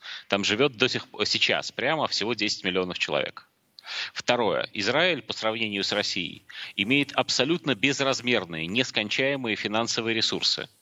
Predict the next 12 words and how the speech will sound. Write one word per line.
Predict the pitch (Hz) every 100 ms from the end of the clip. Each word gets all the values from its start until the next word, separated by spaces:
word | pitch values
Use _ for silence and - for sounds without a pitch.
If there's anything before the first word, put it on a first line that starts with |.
| _ - - -
Потому | - 107 120
что | - 117
Израиль | 123 165 165
в | 107
любой | 120 117 135 110
момент | 104 135 180 - - - -
может | 131 120 113 -
попросить | - 110 - 185 - -
и |
получить | - 139 147 139 - 101 - - _ - -
финансовую | - 127 120 107 - 95 95
помощь | - 123 170 214 -